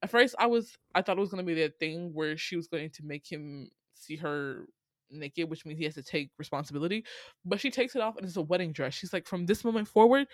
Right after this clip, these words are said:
we're family, we're married." And I was like, "Oh, I love this story f-, for giving some of the other female characters some badass moments." So I thought that was really cool because I feel like sometimes they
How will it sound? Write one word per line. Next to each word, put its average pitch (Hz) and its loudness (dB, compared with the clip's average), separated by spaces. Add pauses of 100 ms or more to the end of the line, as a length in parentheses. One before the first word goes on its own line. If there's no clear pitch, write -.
(380)
we're 214 -2
family, 185 -8
we're 175 -10
married." 165 -10
And 190 -16
I 202 -10
was 208 -10
like, 196 -8 (100)
"Oh, 190 0
I 214 2
love 214 -4
this 214 -6
story 180 -6
f-, - -16
for 180 -10
giving 175 -10 (720)
some 196 -6
of 190 -10
the 180 -6
other 165 -2
female 165 -10
characters 156 -10
some 156 -12
badass 135 -8
moments." - -20 (120)
So 113 -10 (580)
I 185 -12
thought 185 -8
that 180 -8
was 170 -10
really 156 -10
cool 143 -12
because 202 -8
I 240 -8
feel 320 -6
like 330 -8
sometimes 233 -6 (440)
they 185 0